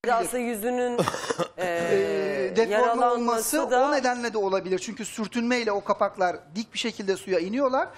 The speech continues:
Speaker 2: Suyun önünü kesince yanlardaki küçük kanallara su gitmesi sağlanıyor.
Speaker 1: O zaman
Speaker 2: O
Speaker 1: oradan şöyle geçti.
Speaker 2: Evet,
Speaker 1: Ha.
Speaker 2: kapak yukarı kaldırılınca
Speaker 1: Ama
Speaker 2: su rahat
Speaker 1: debisi
Speaker 2: bir
Speaker 1: de
Speaker 2: şekilde
Speaker 1: çok az.
Speaker 2: gidiyor.
Speaker 1: Verir misiniz ekrana görüntüyü lütfen? Ama isteyince verin ama sonra geçiyor.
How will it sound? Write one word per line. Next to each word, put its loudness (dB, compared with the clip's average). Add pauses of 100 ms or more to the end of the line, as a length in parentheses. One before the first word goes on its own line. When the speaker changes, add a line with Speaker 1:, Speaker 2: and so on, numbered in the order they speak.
(280)
Speaker 2:
Suyun -2
önünü 0
kesince -2 (240)
yanlardaki 0
küçük -10
kanallara 0
su -8
gitmesi -2
sağlanıyor. -2
Speaker 1:
O -2
zaman -2
Speaker 2:
O 2
Speaker 1:
oradan 0
şöyle -2
geçti. 2
Speaker 2:
Evet, 0
Speaker 1:
Ha. -10
Speaker 2:
kapak 0
yukarı 2
kaldırılınca -2 (140)
Speaker 1:
Ama -2
Speaker 2:
su 0
rahat 4
Speaker 1:
debisi 2
Speaker 2:
bir -2
Speaker 1:
de 0
Speaker 2:
şekilde 0
Speaker 1:
çok 0
az. 2
Speaker 2:
gidiyor. -10 (120)
Speaker 1:
Verir -2
misiniz -2
ekrana -2
görüntüyü -6
lütfen? -6 (640)
Ama -2
isteyince -2
verin -2
ama -2
sonra -4
geçiyor. -6